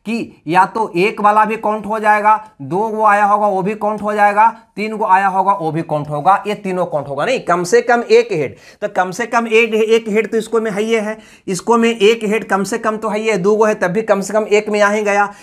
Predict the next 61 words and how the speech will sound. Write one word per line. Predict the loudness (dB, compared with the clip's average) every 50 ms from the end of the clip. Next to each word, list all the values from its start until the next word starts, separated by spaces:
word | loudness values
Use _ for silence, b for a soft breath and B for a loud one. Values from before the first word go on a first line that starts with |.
| B B -6
इसको | -6 -6 -2 -2 -2 -2
में | 0 -2
भी | -2 -2
कम | -2 0 -2 -2
से | -2 -4
कम | 0 0 0 2 4
एक | 2 2 2 0
हेड | -2 -2 0
है, | 0 -2 -2 -2
इसमें | -4 -6 -4 -4 -4 -4
भी | -2
कम | -2 -2 -4 -2
से | -4 -4
कम | -4 -2 -4 -2 0
एक | 0 -2 0 -2
हेड | -2 -2 -2 -2 -2
है | -2 -2 -2
ही, | 0 0 0 -2 -4 B B B B B
है | 0 0
ना, | 2 2 0
इसमें | 0 -2 0 0 0 0 2
नहीं | 2 4 4 4 2
है, | 0 0 -2
इसमें | -4 -6 -4 -4 -2 -2
नहीं | 0 0 0 0 0
है, | 0 -2 -6 B B B -6 -4
इसमें | -4 -2 0 -2 0
भी | 0 0
कम | 0 0 0 0
से | -2 -4
कम | -2 -2 -2 0 2
एक | 2 2 2 0
हेड | -2 -2 0 0 0
है, | 0 0 0
इसमें | 0 -2 -6 -4 -4 -2 -2
भी | -2
कम | -2 -2 -4
से | -4 -6 -4
कम | -4 -4 -4 -2 -2
एक | -2 -2 -2 -2
हेड | -4 -2 -2 0
है, | 2 2 2 2
इसमें | 0 -6 -6 -6 -4 -4
भी | -4 -4
कम | -4 -6 -6
से | -6 -6
कम | -6 -8 -6 -4
एक | -6 -6 -6 -4
हेड | -6 -6 -6 -4
है | -2 -2 -2
ही। | -2 -2 -4 -6 B B B B 0
यानी | 2 2 2 0 -2
टोटल | -2 -2 -2 0 0 -4 -4 -2 0
एक, | 2 4 4 4 2 0
दो, | -4 -2 -2 0 -2 -2 -4
तीन, | -6 -6 -4 -4 -4 -6
चार, | -2 2 4 4 4 4 2 0 -4
पाँच, | -4 -4 -4 -6 -6 -8
छः, | -6 -4 -4 -4
सात | -2 0 2 2 2 2 2
आया, | 2 4 4 4 2